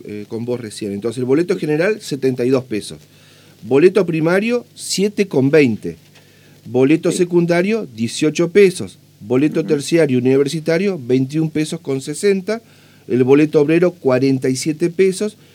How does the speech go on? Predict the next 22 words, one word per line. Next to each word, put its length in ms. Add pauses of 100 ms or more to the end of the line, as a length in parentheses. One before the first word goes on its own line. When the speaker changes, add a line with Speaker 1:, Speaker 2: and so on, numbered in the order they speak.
(160)
Speaker 1:
El 120
boleto 380
del 140
jubilado, 500
treinta 380
y 20
dos 160
pesos. 460 (420)
Boleto 440
nocturno, 600 (120)
noventa 380
y 20
cuatro 260
pesos. 380
Y 80
el 80
último, 380
el 80
boleto 320
combinado, 500 (280)
también, 500
eh, 460